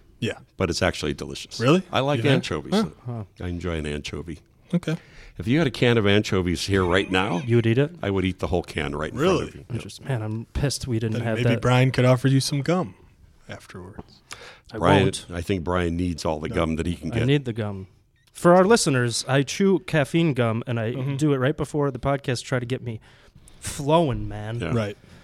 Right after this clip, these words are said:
Speaker 3: And that's why I'm just on edge to move through the questions,
Speaker 2: Yeah.
Speaker 3: and it's a
Speaker 1: Mm-hmm.
Speaker 3: little unfair
Speaker 2: See, back in
Speaker 3: to
Speaker 2: the day,
Speaker 3: Dean.
Speaker 2: hosts would actually do drugs to,
Speaker 3: Right, cocaine.
Speaker 2: to get
Speaker 3: Yeah,
Speaker 2: motivated.
Speaker 3: probably, yeah.
Speaker 2: I hear.
Speaker 3: Yeah, yeah, yeah,
Speaker 2: Right.
Speaker 3: you've heard, yes.
Speaker 2: That's what I've heard.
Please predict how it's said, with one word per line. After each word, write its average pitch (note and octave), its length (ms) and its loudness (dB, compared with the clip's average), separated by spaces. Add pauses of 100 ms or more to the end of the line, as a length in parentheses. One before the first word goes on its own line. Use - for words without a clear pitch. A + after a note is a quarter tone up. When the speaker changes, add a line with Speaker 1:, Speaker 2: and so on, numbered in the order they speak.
(220)
Speaker 3:
And B2 100 0
that's C#3 180 4
why C#3 120 2
I'm B2+ 100 2
just B2 200 0
on B2+ 160 4
edge C3+ 220 4
to A#2+ 80 -8
move B2 280 2
through C3+ 200 0
the G2+ 60 -2
questions, F#3+ 720 0
Speaker 2:
Yeah. E2+ 60 -10
Speaker 3:
and - 100 0
it's C#3+ 160 0
a C#3 40 2
Speaker 1:
Mm-hmm. C#3 80 0
Speaker 3:
little F3 200 6
unfair G#2+ 520 -2
Speaker 2:
See, B2+ 120 -4
back C3+ 260 2
in C3+ 80 0
Speaker 3:
to F#2 60 0
Speaker 2:
the C#3+ 40 6
day, A2 320 6
Speaker 3:
Dean. B2 80 4
Speaker 2:
hosts G#2 280 2
would F#2 120 2
actually F#2 320 0
do E2+ 180 -4
drugs E2 560 -2
to, E3 80 -2
Speaker 3:
Right, D#3+ 140 2
cocaine. C#3 460 0
Speaker 2:
to F#2+ 120 -10
get F2+ 200 -2
Speaker 3:
Yeah, B2 160 2
Speaker 2:
motivated. F2 380 0
Speaker 3:
probably, A2 540 -2
yeah. A#2+ 140 -4
Speaker 2:
I D#2+ 100 0
hear. E2+ 380 0 (100)
Speaker 3:
Yeah, D3+ 100 4
yeah, C3+ 220 6
yeah, C3+ 60 6
Speaker 2:
Right. E3+ 120 6
Speaker 3:
you've G3 180 4
heard, C#3 280 6
yes. B2+ 240 2
Speaker 2:
That's - 120 -2
what G2+ 140 2
I've G2 120 -2
heard. F2 240 -2